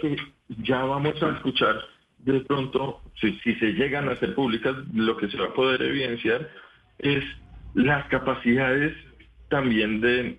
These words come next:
de oratoria y la línea que se piensa dar sobre la organización electoral. Al, el que, el hecho de que la ciudadanía tenga conocimiento de esto también exige una mayor rendición de cuentas por parte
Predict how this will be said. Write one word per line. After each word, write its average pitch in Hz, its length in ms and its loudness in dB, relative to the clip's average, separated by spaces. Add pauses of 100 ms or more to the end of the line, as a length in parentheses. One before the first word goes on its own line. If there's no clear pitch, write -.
(140)
de 104 220 0
oratoria 120 760 -2
y 117 120 2
la 107 160 0
línea 143 460 -2
que 139 100 0
se 131 120 -2
piensa 107 320 -2
dar 110 220 0
sobre 113 240 0
la 113 100 0
organización 104 580 -2
electoral. 82 540 0 (800)
Al, 147 200 2 (360)
el 139 240 2
que, 139 380 0
el 135 140 0
hecho 151 200 -2
de 123 80 0
que 123 100 -4
la 117 160 0
ciudadanía 123 540 -2
tenga 160 220 -2
conocimiento 135 760 -2
de - 140 0
esto - 240 -4 (300)
también 135 420 0
exige 143 720 -2
una 143 320 0
mayor 131 420 0
rendición 120 460 0
de - 100 -2
cuentas 131 360 -2
por - 160 -2
parte 98 440 0